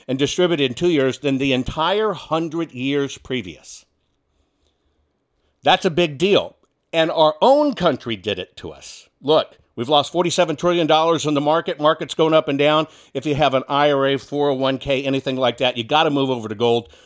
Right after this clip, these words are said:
Go over to jovan loves gold dot com, jovan loves gold dot com.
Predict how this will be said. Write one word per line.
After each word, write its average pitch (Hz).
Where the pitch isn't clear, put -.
Go 165
over 147
to 123
jovan 131
loves 113
gold 117
dot 113
com, 110
jovan 113
loves 101
gold 107
dot 104
com. 101